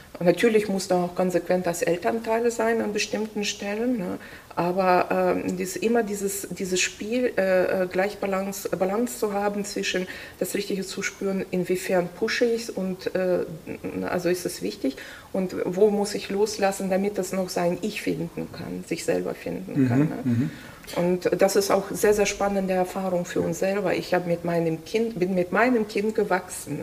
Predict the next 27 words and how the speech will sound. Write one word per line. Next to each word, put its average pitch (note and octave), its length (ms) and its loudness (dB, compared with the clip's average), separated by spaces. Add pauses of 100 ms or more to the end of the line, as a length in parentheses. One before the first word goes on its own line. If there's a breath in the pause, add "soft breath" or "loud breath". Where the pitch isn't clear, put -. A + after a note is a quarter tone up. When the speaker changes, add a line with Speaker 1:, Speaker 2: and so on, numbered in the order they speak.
Speaker 1:
Ich D3+ 100 -8
bin E3+ 180 2
in F#3+ 240 0
die F3+ 60 0
Musik E3+ 580 2
reingewachsen. F3+ 960 2
Speaker 2:
<clears throat> G3 300 8 (260 loud breath)
Also A#2+ 220 6
ich B2 180 2
denke, C3+ 300 6
das, C#3+ 260 6
was C3 140 2
du B2+ 80 4
jetzt B2+ 280 0
gerade B2+ 300 6
sagst, C3 420 6
das A2 160 2
ist A#2+ 140 -6
also A#2 220 -2
Speaker 1:
Mhm. A2+ 140 0
Speaker 2:
essentiell, A#2+ 720 6
ja? A#2 240 6 (340 loud breath)
Weil, A#2+ 640 12
no, C3+ 260 6 (160)
sagen B2+ 340 4
wir, A#2 200 6
s-, A2 280 -10